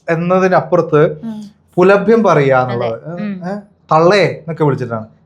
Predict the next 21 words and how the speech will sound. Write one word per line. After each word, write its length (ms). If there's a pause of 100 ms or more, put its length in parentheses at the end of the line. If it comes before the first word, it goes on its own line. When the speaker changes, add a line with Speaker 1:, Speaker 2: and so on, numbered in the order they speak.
(140)
Speaker 1:
"തള്ളേ, 240
നിനക്ക്, 320
Speaker 2:
ഉം. 680
Speaker 1:
ആ, 640
എം 160
എൽ 120
എ 40
സ്ഥാനം 300
കിട്ടിയത് 560
Speaker 2:
ആ, 200
Speaker 1:
മറ്റേ 180
Speaker 2:
മു-, 100
Speaker 1:
പി 60
ടി 60
Speaker 2:
മുമ്പ് 200
Speaker 1:
തോമസിന്റെ 520
ഭാര്യ 140
Speaker 2:
മുമ്പ് 120
Speaker 1:
ആയതുകൊണ്ടല്ലേ?" 440
Speaker 2:
വീണപ്പോ 300
Speaker 1:
ഉം. 260